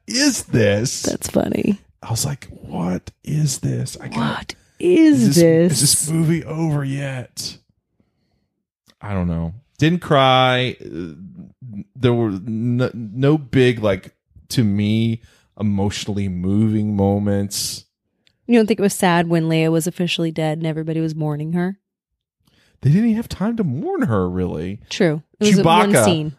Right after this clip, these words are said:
Speaker 1: I love that Chewbacca finally, like, got angry. I was
Speaker 2: <laughs>
Speaker 1: waiting for more of angry Chewbacca. The, it was weird how she distracted him or accidentally distra-,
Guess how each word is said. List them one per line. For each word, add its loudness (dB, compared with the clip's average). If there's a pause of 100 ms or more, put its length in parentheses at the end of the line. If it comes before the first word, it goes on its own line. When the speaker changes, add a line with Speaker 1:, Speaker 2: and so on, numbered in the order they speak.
Speaker 1:
I -2
love 2
that 2
Chewbacca 0
finally, 0
like, -8
got -2
angry. 0
I 2
was 2
Speaker 2:
<laughs> -6
Speaker 1:
waiting 2
for -4
more -2
of -8
angry -2
Chewbacca. -6 (680)
The, 0
it -2
was 2
weird 2
how 4
she -2
distracted 0
him -2
or -2
accidentally -6
distra-, -6